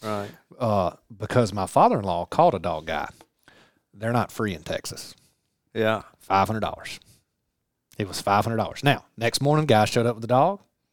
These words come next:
Speaker 2: went six hundred yards in the river, is that deer. He found him.
Speaker 1: Found
Speaker 2: And
Speaker 1: the, a-, a-, and, and the deer, did he score it yet?
Speaker 2: No. It's at the taxidermist because it's coming to Kyle.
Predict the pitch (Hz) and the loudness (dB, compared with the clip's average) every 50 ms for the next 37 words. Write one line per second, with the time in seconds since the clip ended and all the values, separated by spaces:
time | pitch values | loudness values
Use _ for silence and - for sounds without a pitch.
0 | _ _ _ _ _ _ _ - 98 92 - - 120 - - 135 123 120 110 127 | _ _ _ _ _ _ _ -14 -10 -6 -2 -2 -2 0 0 0 0 2 4 6
1 | 131 143 165 170 170 165 - - - - _ _ 113 117 123 127 123 127 147 165 | 6 6 6 4 2 -2 -6 -10 -12 -14 _ _ -6 -4 -2 -2 2 4 4 4
2 | 165 185 185 165 - _ _ _ _ _ - 196 180 - 202 190 - - - - | 4 0 -4 -6 -10 _ _ _ _ _ -10 -8 -4 0 0 0 0 -2 -8 -10
3 | - - - _ _ _ _ _ _ _ _ _ _ _ _ 104 95 - 92 85 | -10 -14 -20 _ _ _ _ _ _ _ _ _ _ _ _ -14 -8 -6 -6 -8
4 | 85 82 - _ _ _ _ _ _ _ _ _ - - 127 131 139 139 131 127 | -8 -10 -18 _ _ _ _ _ _ _ _ _ -8 -4 0 2 2 2 0 -2
5 | 117 123 - _ - - 120 123 139 - - 139 135 135 127 131 131 127 120 123 | -4 -6 -12 _ -10 -2 -2 0 0 2 2 2 2 2 2 2 2 2 2 0
6 | - 120 120 117 113 110 107 107 104 107 104 101 120 127 135 135 127 117 113 107 | 0 0 2 2 2 0 0 0 0 0 0 0 2 2 4 4 2 2 0 -2
7 | - - _ _ _ _ - 139 135 127 131 117 127 147 165 - - - 143 139 | -6 -14 _ _ _ _ -20 -4 0 0 2 2 2 0 -2 -4 -4 -2 -2 0
8 | 147 170 175 160 160 165 170 - - - - - - _ _ _ - - - _ | 0 -2 -4 -4 -6 -6 -6 -6 -8 -12 -18 -20 -20 _ _ _ -20 -20 -20 _
9 | _ _ _ 110 117 127 143 139 - - - - - _ - - 135 - - - | _ _ _ 0 2 2 2 2 0 -4 -10 -16 -20 _ -6 -4 -4 -2 -2 0
10 | 127 135 147 - - 123 - 135 127 131 - - 147 139 143 143 147 147 139 - | 2 2 2 2 0 2 2 2 2 2 0 0 0 2 2 0 0 -2 -6 -6
11 | - - - 123 117 101 107 - - - - - 123 127 127 117 117 - - - | -8 -4 -2 -2 0 -2 -2 -6 -6 -4 -2 0 0 0 0 -2 2 4 4 6
12 | 117 107 107 117 123 131 131 - | 6 4 2 2 -2 -4 -10 -16